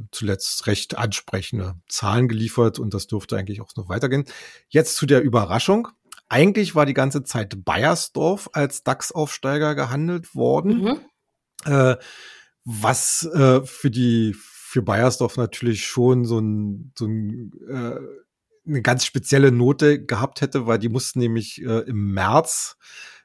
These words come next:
Speaker 1: äh, den, den dax nämlich verlassen.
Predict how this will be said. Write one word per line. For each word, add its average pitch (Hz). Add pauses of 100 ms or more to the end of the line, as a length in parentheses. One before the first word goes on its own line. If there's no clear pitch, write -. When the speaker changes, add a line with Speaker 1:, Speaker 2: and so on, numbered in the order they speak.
Speaker 1:
äh, 123 (600)
den, 113
den 113
dax -
nämlich 117
verlassen. 117